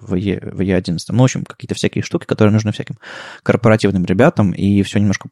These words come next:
по-, ну, в общем, старья побольше осталось, видимо, в некоторых секторах, когда нужно разрабатывать к-, какие-нибудь, э,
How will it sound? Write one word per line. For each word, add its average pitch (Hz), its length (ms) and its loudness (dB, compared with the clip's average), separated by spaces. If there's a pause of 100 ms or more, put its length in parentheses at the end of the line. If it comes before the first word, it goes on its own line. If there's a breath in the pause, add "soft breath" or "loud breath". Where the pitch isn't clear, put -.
по-, 95 460 4 (720 loud breath)
ну, 147 140 4
в - 60 -6
общем, 117 200 0
старья 127 320 4
побольше 101 380 2
осталось, 135 400 4
видимо, 101 420 2
в 104 60 -6
некоторых - 300 -6
секторах, - 400 -4
когда 92 260 -4
нужно 85 260 -4
разрабатывать 87 460 -4
к-, - 160 -20
какие-нибудь, - 480 -8
э, 80 320 -6